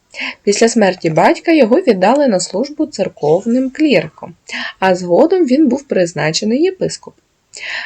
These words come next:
Герман завжди відстоював християнську віру, що призвело до його заслання в далекі краї. Служителі православної церкви моляться до святого Епіфанія Кіпрського,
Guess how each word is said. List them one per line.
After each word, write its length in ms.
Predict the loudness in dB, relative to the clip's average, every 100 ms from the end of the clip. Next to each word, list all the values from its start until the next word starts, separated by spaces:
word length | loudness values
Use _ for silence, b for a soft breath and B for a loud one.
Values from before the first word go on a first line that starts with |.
| -8
Герман 540 | 0 4 4 4 4 6
завжди 360 | 4 4 2
відстоював 580 | 0 -2 -2 2 2 0
християнську 720 | -4 -6 -4 0 0 -2 -2
віру, 340 | 0 2 0 -4
що 180 | -6
призвело 560 | -2 -2 0 -4 0 0
до 120 | 2
його 260 | 0 0 -2
заслання 580 | -4 -6 -6 -2 0 2
в 80 |
далекі 420 | 2 2 0 -2 -8
краї. 400 | -4 -4 -4 -10 _ _ B B B B B
Служителі 560 | 0 2 4 4 4 4
православної 640 | 2 -2 0 0 0 -2
церкви 480 | -4 0 0 0 2
моляться 540 | 4 4 2 2 2 0
до 100 | 0
святого 440 | -2 -2 -2 0
Епіфанія 680 | -2 -4 -6 -6 -4 -4 -8
Кіпрського, 760 | -12 -14 -10 -6 0 2 2